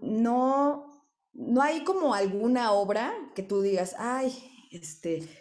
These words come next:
es la, la, la super obra de arte", pero ellos son muy importantes porque tal vez fueron los primeros.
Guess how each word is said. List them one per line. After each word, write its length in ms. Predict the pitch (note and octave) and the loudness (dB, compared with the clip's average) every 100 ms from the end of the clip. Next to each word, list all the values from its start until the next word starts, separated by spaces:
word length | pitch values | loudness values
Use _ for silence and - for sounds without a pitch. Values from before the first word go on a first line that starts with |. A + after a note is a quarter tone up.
| - - - | -20 -14 -4
es 200 | G3 G#3+ | -2 0
la, 580 | A#3+ A3 F#3+ F3 E3 | 2 2 0 0 -2
la, 640 | D#3+ E3+ E3 D#3 D#3 D3+ - | -4 -4 -4 -6 -6 -8 -8
la 240 | - E3 | -8 -8
super 320 | E3 F#3 G3 G3 | -6 -4 2 4
obra 360 | A3 A#3 A3+ | 4 2 2
de 120 | G3+ | 2
arte", 540 | F#3 G#3 A#3+ B3 A#3+ - | 0 -2 -2 -4 -4 -4
pero 600 | B3+ B3 B3 A#3+ D4+ - - _ _ - | 0 2 2 2 0 -8 -20 _ _ 0
ellos 300 | A#3+ C4 C#4 | 2 2 2
son 200 | C4+ C4 | 4 6
muy 200 | C4 C4 | 6 6
importantes 680 | A#3+ F3 - G3+ G3+ G3 | 4 0 0 -2 0 -4
porque 360 | F#3+ F#3 F#3+ G3+ | 0 -2 0 0
tal 360 | G#3+ A#3+ D4 | 2 2 2
vez 240 | C4 B3 A#3+ | 2 0 0
fueron 340 | A#3 A3 A3 | -2 0 0
los 140 | G3 F#3 | -2 -2
primeros. 680 | F3 F3+ F#3 F#3+ F4 - | -4 -2 0 0 -2 -6